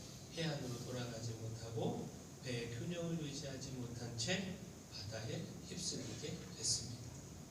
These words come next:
선원인 아버지는 배를 붙잡고 버텼지만 두 아이는 바다에 빠지게 됐습니다. 그 다급한 순간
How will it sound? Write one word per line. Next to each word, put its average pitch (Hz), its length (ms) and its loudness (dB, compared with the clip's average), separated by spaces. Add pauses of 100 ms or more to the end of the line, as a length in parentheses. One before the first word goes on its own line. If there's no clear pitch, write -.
(760)
선원인 247 500 12
아버지는 226 540 10
배를 185 540 6
붙잡고 165 720 2
버텼지만 123 960 0 (420)
두 165 140 4
아이는 113 400 2 (420)
바다에 113 260 0 (200)
빠지게 - 560 -2 (100)
됐습니다. - 420 2 (920)
그 - 80 -2
다급한 160 520 2
순간 - 400 0